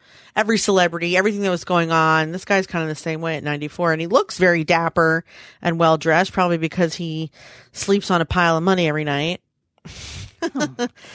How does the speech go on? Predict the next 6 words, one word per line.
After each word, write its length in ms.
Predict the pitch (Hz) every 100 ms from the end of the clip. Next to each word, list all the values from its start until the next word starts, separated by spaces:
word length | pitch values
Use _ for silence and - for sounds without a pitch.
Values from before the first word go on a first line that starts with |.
| - - - - 302 -
Um, 680 | 202 196 190 185 185 185 170
but 180 | 208 208
anyway, 580 | 214 214 180 165 165 381 -
I, 200 | 220 240 -
I, 200 | 240 233 196 - 392 - _ _ _ _ - - - -
yeah. 360 | 196 156 123